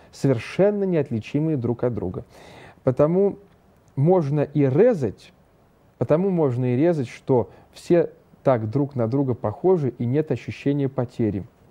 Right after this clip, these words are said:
Потому и резать с оборотным «э», что никто не бреется.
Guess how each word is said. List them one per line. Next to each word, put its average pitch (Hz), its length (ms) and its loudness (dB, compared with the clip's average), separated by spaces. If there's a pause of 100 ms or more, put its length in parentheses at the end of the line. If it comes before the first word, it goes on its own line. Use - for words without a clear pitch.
(1300)
Потому 160 420 2
и 175 80 4
резать 139 760 0 (480)
с - 120 -6
оборотным 113 540 -2
«э», 110 180 0 (640)
что - 220 -2
никто 139 300 0
не 151 140 2
бреется. 120 720 -2